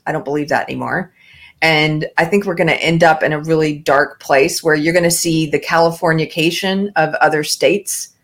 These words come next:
um, where policies are passed and this ideology is used to pass policies that hurt people while they claim they're helping.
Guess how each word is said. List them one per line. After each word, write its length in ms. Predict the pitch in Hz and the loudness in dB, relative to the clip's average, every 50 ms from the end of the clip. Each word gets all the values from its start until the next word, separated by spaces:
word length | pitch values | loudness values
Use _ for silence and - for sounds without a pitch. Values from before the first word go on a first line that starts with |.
| _ _ _ _ _ _ _ _ _ - | _ _ _ _ _ _ _ _ _ -6
um, 500 | 160 156 151 151 147 147 143 147 143 - | -4 -2 0 0 0 0 0 -2 -4 -6
where 280 | - 151 151 143 135 131 | -2 2 4 4 4 2
policies 560 | - - 165 160 165 175 170 - 170 160 160 | 2 2 2 4 4 2 0 0 -2 -2 0
are 100 | 139 - | 0 -2
passed 480 | - - 160 151 151 160 165 160 - - 156 | -2 0 0 2 4 4 2 2 -2 -4 -4
and 180 | 156 156 147 | -4 -2 0
this 200 | 151 156 151 - - | 0 -2 -2 -2 0
ideology 580 | 156 165 165 151 151 156 160 165 165 156 151 151 | 2 2 2 4 4 4 6 4 4 2 0 -2
is 200 | 151 139 147 147 | -2 -4 -4 -4
used 260 | 156 160 170 165 - | -2 -2 -2 -2 -4
to 60 | 170 | -6
pass 380 | - - - 147 147 151 160 - | -8 -6 -2 -2 0 0 -2 -4
policies 680 | - - 160 147 147 156 151 - 151 151 151 147 147 - - - - _ _ - | -4 0 0 0 0 0 -2 -4 -2 -2 -2 -2 -4 -8 -14 -20 -20 _ _ -2
that 400 | 143 135 135 135 131 - - _ _ _ _ _ _ | 0 2 2 2 0 -2 -6 _ _ _ _ _ _
hurt 380 | - - - 180 180 - - | -12 -4 -2 0 0 -2 -4
people 540 | - 202 190 190 - 208 214 220 240 240 - - | -6 -8 -6 -2 0 2 2 2 2 0 -2 0
while 140 | 180 165 170 | 2 4 4
they 140 | 165 - 160 | 4 2 0
claim 320 | - - 170 165 165 165 | 0 -2 0 0 2 2
they're 120 | 156 143 | 2 0
helping. 600 | 143 156 160 156 - 202 180 196 208 220 214 - | 0 0 -2 -2 0 0 2 2 2 0 -2 -6